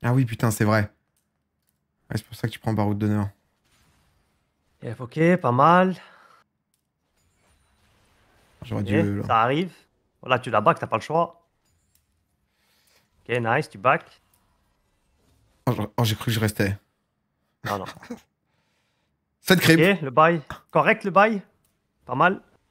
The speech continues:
Speaker 1: On sait qu'on va se faire poke, on prend une potion rechargeable.
Speaker 2: Ouais. Euh, check, check, check.
Speaker 1: Oh, je lui mets tout, là. Oh, bah là, c'est
Speaker 2: Ok.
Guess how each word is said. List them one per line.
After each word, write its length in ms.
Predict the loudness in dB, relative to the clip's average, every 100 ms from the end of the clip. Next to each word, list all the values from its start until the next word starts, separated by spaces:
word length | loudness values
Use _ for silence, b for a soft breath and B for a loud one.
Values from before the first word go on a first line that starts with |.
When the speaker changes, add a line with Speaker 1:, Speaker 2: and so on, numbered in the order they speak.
| _ _ _
Speaker 1:
On 40 | -2
sait 140 | 0
qu'on 100 | 4
va 100 | 4
se 60 | 4
faire 160 | 2
poke, 220 | 4 4
on 60 | 2
prend 100 | 2
une 60 | 2
potion 240 | 2 0
rechargeable. 540 | 0 2 6 6 4 0 -4
Speaker 2:
Ouais. 320 | -6 -4 -6 -14 _ _ _ _ _ _ _ _ _ _ _ -20
Euh, 640 | -14 -8 -6 -4 -6 -8
check, 200 | -12 -20
check, 100 | -20 -16
check. 220 | -10 -10 -10 _ _ _ _ _ _ _ _ _ -16
Speaker 1:
Oh, 40 | -8
je 60 |
lui 60 | -4
mets 60 | 0
tout, 160 | 0
là. 100 | 0 -2 -12 _ _ _ _ _ _ -8
Oh, 60 |
bah 80 | -2
là, 120 | -2
c'est 440 | -2 -2 -2 -2 -2
Speaker 2:
Ok. 340 | -4 -6 -10